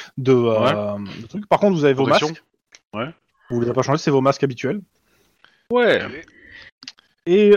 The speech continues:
Speaker 1: euh, et, euh, de quoi, euh, être au chaud. Euh, ce qui veut dire pour moi, euh, clairement, si vous vous lancez dans des courses, euh, enfin des, de la marche à pied rapide, et cetera, je vous collerai des malus suivant les conditions, et cetera, parce que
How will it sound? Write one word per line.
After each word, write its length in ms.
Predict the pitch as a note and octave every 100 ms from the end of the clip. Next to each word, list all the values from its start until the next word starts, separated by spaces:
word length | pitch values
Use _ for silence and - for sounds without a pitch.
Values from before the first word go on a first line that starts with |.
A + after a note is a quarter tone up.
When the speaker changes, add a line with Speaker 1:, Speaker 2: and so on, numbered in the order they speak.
| G3+
Speaker 1:
euh, 1120 | D3+ C#3+ C#3+ C#3+ C#3 C3+ C3+ C3 C3 B2 B2+ -
et, 180 | F3+ E3+
euh, 100 | D3
de 100 | D#3
quoi, 480 | - F#3+ G3 G#3+ -
euh, 140 | D3 D3
être 200 | E3+ -
au 60 | E3
chaud. 260 | - B2+ - _ _ _ _
Euh, 220 | C#3+ D3
ce 100 | D3
qui 80 | A3
veut 120 | G#3
dire 200 | G#3 G#3+
pour 160 | - F#3+
moi, 380 | G3 G#3 A3+ -
euh, 120 | D3+
clairement, 720 | C#3+ - F#3+ F3+ F#3+ G3 G#3 - _ _
si 280 | _ - -
vous 160 | E3+ F3
vous 60 |
lancez 420 | F3 F#3 - F#3+ F#3
dans 140 | D3
des 140 | C#3
courses, 460 | C#3+ G3 F#3 - -
euh, 280 | D#3+ C#3+ C#3+
enfin 220 | C#3+ D#3
des, 180 | C#3+ B2+ - -
de 60 | C#3+
la 120 | D3
marche 220 | F#3+ -
à 60 | F#3+
pied 160 | -
rapide, 340 | F3+ F#3 G3+ E3+
et 80 | D3+
cetera, 400 | E3+ F3 F#3 G#3 - -
je 100 | D#3+
vous 160 | D#3+ E3+
collerai 300 | F#3+ F3 F#3
des 120 | F3
malus 320 | E3+ F3 G3+
suivant 560 | - - - F3 F#3 F#3
les 100 | E3
conditions, 520 | E3 D#3 - F#3 F3+
et 40 |
cetera, 300 | - D3+ E3
parce 140 | F#3+
que 100 | -